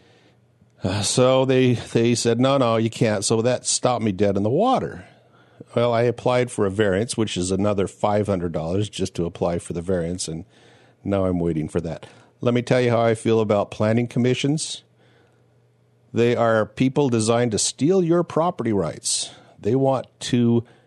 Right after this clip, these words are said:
create a neighborhood in their vision, not in your vision. Anyway,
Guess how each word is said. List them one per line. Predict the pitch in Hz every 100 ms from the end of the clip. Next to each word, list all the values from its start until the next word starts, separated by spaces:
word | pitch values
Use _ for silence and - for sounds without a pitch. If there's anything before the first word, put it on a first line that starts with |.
| _ _ -
create | - 101 107 113 -
a | 95 82 82 - - _ -
neighborhood | - 139 139 120 123 120 -
in | 123 123
their | 120 120
vision, | 107 98 - 67 - -
not | 90 92 101
in | 101
your | 98
vision. | 87 73 69 - 90 - _ _ -
Anyway, | 98 95 78 67